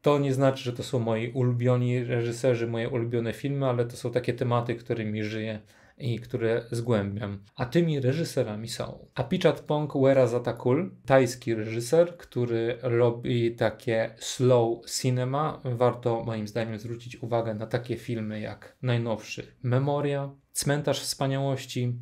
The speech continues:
Wujek Bunmi, który potrafi przywoływać swoje poprzednie wcielenia, czy Tajemniczy Obiekt w Południe. Ostrzegam, że bez wprowadzenia należytego w to kino można się właśnie od niego odbić, ale jednocześnie uważam,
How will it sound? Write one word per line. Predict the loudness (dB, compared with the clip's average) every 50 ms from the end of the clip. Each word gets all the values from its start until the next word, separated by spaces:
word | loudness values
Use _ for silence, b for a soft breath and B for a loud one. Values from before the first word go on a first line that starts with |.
| -4 0
Wujek | 4 6 6 6 6 4
Bunmi, | 2 4 4 6 6 4 2 2 0 -2 -4
który | -4 -2 0 0 2 2
potrafi | 0 0 2 2 2 2 0 -2 -2
przywoływać | -4 -4 -4 -2 0 2 4 4 4 4 4 2 2 0 0 -2
swoje | -6 -2 0 0 2 0 0
poprzednie | -2 -2 0 0 2 4 4 4 4 2 0 -4
wcielenia, | 0 2 2 4 4 4 2 0 -2 -2 -6 B B B
czy | -2 -2 0
Tajemniczy | 0 2 2 2 2 0 0 -2 -2 -4 -6 -4 -4 -4 -4 -2
Obiekt | 0 0 2 2 2 0 0 -2 -10 -18
w | -20 -4 2
Południe. | 4 4 4 4 0 -4 -6 -8 -8 -8 -10 -12 -18 -20 _ _ 2
Ostrzegam, | 2 2 2 2 -4 -4 -2 -2 0 -2 -2 -2 -4 -6 -6
że | -4 -4 -2
bez | 0 0 0 -2 -2 -4
wprowadzenia | -12 -10 -4 0 0 2 2 2 2 4 4 4 4 2 0 -4 -6 -8 -8 -6 -4 -2 0
należytego | 2 2 4 4 4 4 4 2 0 2 2 2 2 0 -2 -2 -4 -6 B B B B B B B
w | -4 -2 0 -2 -2 -2
to | -4 -6
kino | -6 -4 -4 -2 -2 -2 0
można | 0 0 0 0 0
się | -2 -2 -2
właśnie | -2 -2 -4 -4 -6 -6
od | -6 -6
niego | -6 -8 -6 -4
odbić, | -2 -2 -2 -2 -2 -4 -6 -8 -12 -18 _
ale | -4 0 2 2 2 2 0 -4 -6 -6
jednocześnie | -4 -4 -2 -2 0 0 -2 -2 -2 -4 -4
uważam, | -2 0 0 2 2 2 0 0 -2